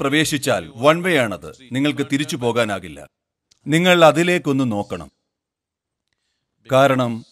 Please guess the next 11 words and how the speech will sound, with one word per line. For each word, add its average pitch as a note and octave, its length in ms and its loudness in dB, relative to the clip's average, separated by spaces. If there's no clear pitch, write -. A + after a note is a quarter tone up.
ഇവരിൽ E3 340 0
പലരും D3+ 360 2
നിങ്ങളെക്കാൾ C3+ 400 0
മൂത്തതാണ്. G#2+ 580 -6
അവരോട് D3 260 0
ചോദിക്കുക, A#2+ 640 -6
"നിങ്ങളുടെ E3+ 280 0
സ്വപ്നം D#3 420 -2
എന്തായിരുന്നു G2+ 640 0
പതിനെട്ടാം C3+ 420 0
വയസ്സിൽ?" F2+ 380 -10